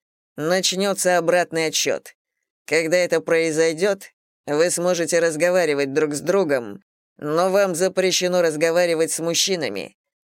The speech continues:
На женщин нужно смотреть, их незачем слушать". Видимо, он считал себя очень остроумным.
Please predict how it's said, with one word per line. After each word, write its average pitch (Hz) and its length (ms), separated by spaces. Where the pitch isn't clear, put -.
На 170 300
женщин 190 600
нужно 175 380
смотреть, 170 880
их 160 220
незачем 160 600
слушать". - 680
Видимо, 226 380
он 214 120
считал 208 360
себя 185 320
очень 185 340
остроумным. 143 880